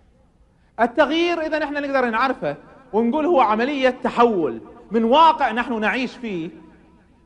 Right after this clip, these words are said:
إلى حالة نرغب فيها، حالة منشودة. باختصار، نحن اليوم نعيش في واقع، هذا الواقع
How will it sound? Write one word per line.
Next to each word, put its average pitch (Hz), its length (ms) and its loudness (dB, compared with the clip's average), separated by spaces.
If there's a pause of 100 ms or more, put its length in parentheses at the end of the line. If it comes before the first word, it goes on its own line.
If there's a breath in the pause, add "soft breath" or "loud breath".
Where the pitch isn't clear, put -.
(120)
إلى 269 460 4 (800)
حالة 262 540 2 (460)
نرغب 190 360 -2
فيها، 147 240 -8 (100)
حالة 202 200 2
منشودة. 170 520 -10 (1120)
باختصار، 202 560 0 (180)
نحن 214 220 -4
اليوم 240 420 4
نعيش 254 400 -4
في 233 140 -6
واقع، 190 380 2 (840)
هذا 240 240 4
الواقع 269 560 2